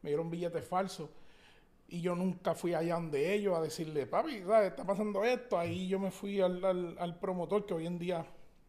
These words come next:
este, tengo, tengo muchas relaciones con promotores porque en verdad, el mismo promotor decía que no fui yo. Parece que él lo vendió otra vez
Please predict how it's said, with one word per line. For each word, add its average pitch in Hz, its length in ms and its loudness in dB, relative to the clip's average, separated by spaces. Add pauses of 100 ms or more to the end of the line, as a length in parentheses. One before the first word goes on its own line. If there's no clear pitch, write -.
(180)
este, 143 540 -6 (1600)
tengo, 170 300 2
tengo 180 240 0
muchas 202 300 4
relaciones 214 400 6
con 208 120 2
promotores 214 500 4
porque 202 320 0
en 175 100 -2
verdad, 156 500 0 (600)
el 214 120 4
mismo 220 280 8
promotor 240 420 6
decía 226 360 4
que 220 160 4
no 226 120 6
fui 214 220 0
yo. 208 260 4 (300)
Parece 180 340 4
que 202 160 4
él 233 80 4
lo 208 140 6
vendió 180 420 6
otra 233 220 6
vez 202 260 4